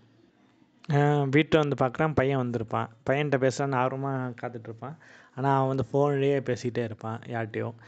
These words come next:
ரொம்ப நேரமா ஃபோன்லயே பேசிட்டு இருப்பான். இவன் அப்பனை வந்து கண்டுக்க மாட்டான். அப்பன் வந்து ரொம்ப பூரிப்போட இருப்பான் பையன்கிட்ட பேசணும்னு சொல்லிட்டு. ஆனா அப்பன் வந்து நிக்கிறதே கண்டுக்கவே மாட்டான். உம், அதுக்கடுத்து இன்னொரு கால் வரும், இன்னொரு கால் வரும். அப்படியே அவன் வந்து ஃபோன்லயே பிஸி ஆயிருவான்.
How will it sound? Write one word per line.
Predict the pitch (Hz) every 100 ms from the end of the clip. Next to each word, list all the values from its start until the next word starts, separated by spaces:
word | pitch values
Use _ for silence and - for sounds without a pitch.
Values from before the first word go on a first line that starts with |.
| - - -
ரொம்ப | 131 139
நேரமா | 139 143 139
ஃபோன்லயே | 139 139 135
பேசிட்டு | 131
இருப்பான். | 117 120 131 151
இவன் | 135 127
அப்பனை | 120 120 143
வந்து | 135 127 135
கண்டுக்க | 120 120 127
மாட்டான். | 123 113 117
அப்பன் | 117 139
வந்து | 131 127
ரொம்ப | 123 139 139 139
பூரிப்போட | 135 120 127
இருப்பான் | 113 117 117 113
பையன்கிட்ட | 117 117 110
பேசணும்னு | 113 117
சொல்லிட்டு. | 107 101 113
ஆனா | 117 113
அப்பன் | 113 131 123
வந்து | 117 120 123
நிக்கிறதே | 117 113 120 117 113
கண்டுக்கவே | 113 110 110 113
மாட்டான். | 104 104 107 110 -
உம், | 120 113 117 - - - 135
அதுக்கடுத்து | 143 139
இன்னொரு | 135 139 135
கால் | 131
வரும், | 123 127 131
இன்னொரு | 127 123
கால் | 120 120
வரும். | 117 123
அப்படியே | 120 117 131
அவன் | 127 120
வந்து | 120 135 123 120 -
ஃபோன்லயே | 139 139 131 127
பிஸி | 120 -
ஆயிருவான். | 117 104 104